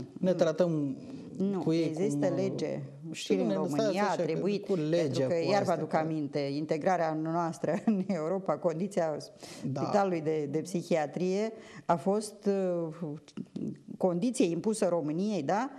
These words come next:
Speaker 2: pentru integrarea noastră în nato. Aici nu vreau să comentez lucrurile, că nu face obiectul, uh, temei de astăzi. Sunt foarte multe lucruri de făcut, da?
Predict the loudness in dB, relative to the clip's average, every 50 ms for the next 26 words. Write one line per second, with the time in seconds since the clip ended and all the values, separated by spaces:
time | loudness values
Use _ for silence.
0 | -16 -18 -20 -20 _ _ 4 4 6 4 0 0 2 2 2 4 4 2 4 2
1 | 2 0 -2 -2 0 -2 0 0 0 0 -2 -2 -4 -6 -6 -8 -10 -16 _ _
2 | _ _ _ _ _ _ _ _ -20 _ _ 2 2 2 2 0 -4 -8 -12 -14
3 | -18 -20 -20 _ _ _ _ _ _ -4 -2 0 0 0 0 0 -2 -4 -2 -2
4 | -2 -2 -2 -2 -2 -4 -4 -4 -6 -6 -4 -4 -4 -2 -2 -2 -4 -2 -2 -4
5 | -2 -2 -2 -4 -2 -4 -4 -6 -4 -4 -4 -4 -4 -4 -6 -6 -4 -6 -6 -8
6 | -4 -4 -2 -2 -2 -2 -2 -2 -2 -2 -4 -6 -6 -8 -8 -8 -10 -14 -18 -20
7 | -18 -20 -20 -20 -16 -6 -2 -2 -2 0 2 2 2 2 2 0 0 0 -2 -2
8 | -2 -2 -2 -2 -4 -6 -6 -4 -4 -6 -2 -2 -4 -2 -2 -4 0 0 0 0
9 | 0